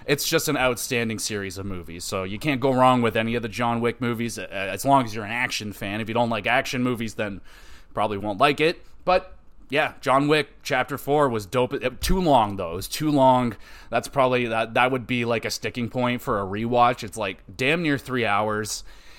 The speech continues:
And it, it's a little much. I had to break it up into two viewings, which also might have hurt my viewing experience. I don't know.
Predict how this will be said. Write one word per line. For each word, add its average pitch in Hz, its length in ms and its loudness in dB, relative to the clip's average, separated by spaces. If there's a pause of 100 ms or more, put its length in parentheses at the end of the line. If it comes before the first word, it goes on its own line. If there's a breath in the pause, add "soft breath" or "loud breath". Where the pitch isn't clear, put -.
(160 loud breath)
And 104 300 -2
it, 113 140 -2
it's 156 180 -2
a 180 60 2
little 170 180 6
much. 120 260 2
I 113 80 0
had 127 180 0
to 120 40 -4
break 123 260 -2
it 117 80 -2
up 110 160 -2
into 110 160 -4
two 113 280 -4
viewings, 104 560 -2
which 104 200 -6
also 180 300 2
might 151 160 4
have 127 120 4
hurt 139 200 2
my 127 140 2
viewing 117 320 -4
experience. 123 440 -6
I 120 160 -2
don't 131 160 -4
know. 131 260 -2